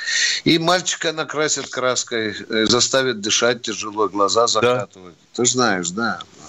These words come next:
Speaker 2: Да у них полдум-, полрады гла-, глаза закатывают,
Speaker 1: <laughs>
Speaker 2: все отравленные там.
Speaker 1: Да.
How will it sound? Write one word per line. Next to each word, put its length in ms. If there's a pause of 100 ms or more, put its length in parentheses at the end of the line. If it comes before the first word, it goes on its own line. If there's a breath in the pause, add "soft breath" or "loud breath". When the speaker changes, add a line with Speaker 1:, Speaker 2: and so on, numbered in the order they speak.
(800)
Speaker 2:
Да 80
у 40
них 220
полдум-, 480
полрады 480
гла-, 300
глаза 340
закатывают, 640
Speaker 1:
<laughs> 400
Speaker 2:
все 240
отравленные 720
там. 240 (2250 loud breath)
Speaker 1:
Да. 220